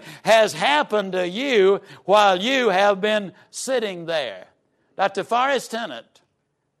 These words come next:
in my judgment, the number one drug authority in America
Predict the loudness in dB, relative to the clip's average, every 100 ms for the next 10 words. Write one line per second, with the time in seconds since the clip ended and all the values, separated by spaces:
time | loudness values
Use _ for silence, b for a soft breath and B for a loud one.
0 | _ -12 -6 -2 -2 0 -2 -2 -6 -10
1 | -10 -10 -10 -8 -8 -8 -8 -8 -8 -10
2 | -8 -8 -8 -12 -14 -14 _ _ -18 -16
3 | -14 -12 -14 -14 -18 -18 -18